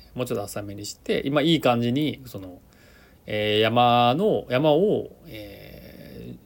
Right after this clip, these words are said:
ー、なんて言うんだろうな、そうですね。えー、垂直に降りてって、で、水平に曲がるという感じで、えー、なんだろう、地下トンネルみたいな風になったわけですね。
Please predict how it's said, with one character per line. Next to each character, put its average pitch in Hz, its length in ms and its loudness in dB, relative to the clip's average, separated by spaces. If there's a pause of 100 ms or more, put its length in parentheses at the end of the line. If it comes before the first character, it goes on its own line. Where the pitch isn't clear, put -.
(260)
ー、 - 40 -20
な - 80 -20
ん - 20 -20
て 117 160 -10
言 - 20 -10
う - 20 -10
ん - 20 -12
だ 92 60 -14
ろ 98 80 -16
う - 20 -18
な、 - 180 -18
そ - 140 -2
う - 20 -12
で - 60 -14
す - 40 -10
ね。 185 140 -8 (260)
え 98 300 -12
ー、 - 40 -14
垂 139 180 0
直 139 180 0
に 135 80 2
降 185 140 2
り - 40 0
て 95 100 -10
っ - 20 -12
て、 - 380 -4 (1000)
で、 196 480 4
水 165 240 0
平 156 180 4
に 170 180 2
曲 101 180 -2
が 95 80 -4
る 101 100 -10
と - 120 -20 (360)
い 113 80 -6
う 107 80 -4
感 113 180 -4
じ 127 80 -6
で、 196 240 -2 (760)
え 101 540 -6
ー、 - 20 -10
な 120 80 -2
ん 107 40 -4
だ 101 60 -10
ろ 85 60 -14
う、 - 40 -20
地 - 160 -8
下 180 1300 4
ト 170 120 2
ン 139 40 4
ネ 110 80 4
ル 98 60 -4
み 95 60 -10
た 98 80 -8
い 98 40 -8
な 98 40 -14
風 98 120 -12
に 98 40 -8
な 123 80 -2
っ - 40 -4
た 120 100 -6
わ 98 40 -10
け - 60 -20
で - 60 -20
す - 60 -20
ね。 190 160 -12